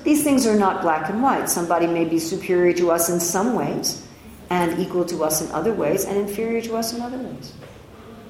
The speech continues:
People are not just in little boxes. Yes? So there may be a person that with certain things we help them,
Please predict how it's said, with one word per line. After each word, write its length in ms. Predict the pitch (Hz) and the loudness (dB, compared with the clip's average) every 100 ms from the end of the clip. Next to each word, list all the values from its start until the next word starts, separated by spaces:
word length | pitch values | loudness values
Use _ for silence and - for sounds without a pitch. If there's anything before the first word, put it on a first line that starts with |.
| - - | -20 -8
People 260 | 214 202 190 | -4 0 2
are 100 | 180 | 4
not 220 | 185 185 | 2 0
just 240 | 185 180 | -2 -2
in 80 | 185 | -2
little 160 | 180 180 | 0 0
boxes. 720 | 180 175 - - - - - - - - - - - - - - | 0 0 -4 -4 -4 -4 -10 -20 -20 -20 -20 -20 -20 -20 -20 -18
Yes? 240 | 180 269 - - - - - - - - - - - - | -14 -14 -16 -20 -20 -20 -20 -20 -20 -20 -20 -20 -20 -14
So 260 | - 151 147 | -4 0 2
there 160 | 175 | 4
may 160 | 185 185 | 4 2
be 140 | 185 | 2
a 60 | 180 | 0
person 420 | 202 190 - 180 | 2 2 2 2
that 260 | 175 175 185 | 2 2 2
with 80 | |
certain 380 | 180 220 220 247 | 2 2 2 2
things 260 | 196 190 196 | 2 2 2
we 160 | 214 | 2
help 300 | 208 233 254 | 2 2 2
them, 420 | 254 311 - - | 2 2 0 -4